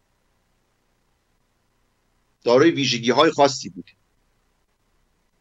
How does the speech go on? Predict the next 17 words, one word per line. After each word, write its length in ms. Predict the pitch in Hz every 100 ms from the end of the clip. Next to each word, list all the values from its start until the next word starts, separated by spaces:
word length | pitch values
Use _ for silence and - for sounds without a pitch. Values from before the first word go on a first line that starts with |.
| _ _ _ _ _ _ _ _ _ _ _ -
دیدی 200 | 135 175
دیگه، 360 | 123 113 107 - _ 202 -
از 400 | 101 107 98 101
روایت 320 | 104 104 123
هم 120 | 117
میارن 400 | 113 101 90 98
از 180 | 92 -
پیامبر 340 | 98 90 87
اسلام، 340 | 87 - 85 82 _ _ _ _ _ _ _ _ _ _ _ _ _ _ _ 110
«انا 220 | 120 139
مدینة 500 | 123 104 139 135 113
العلم 640 | 117 107 - 165 196 208 214 -
علی 300 | 107 107 107
بابها»، 720 | 139 131 120 107 85 69 69
من 180 | 95 135
شهر 340 | 131 135 123 110 107
علمم، 600 | 151 220 226 202 202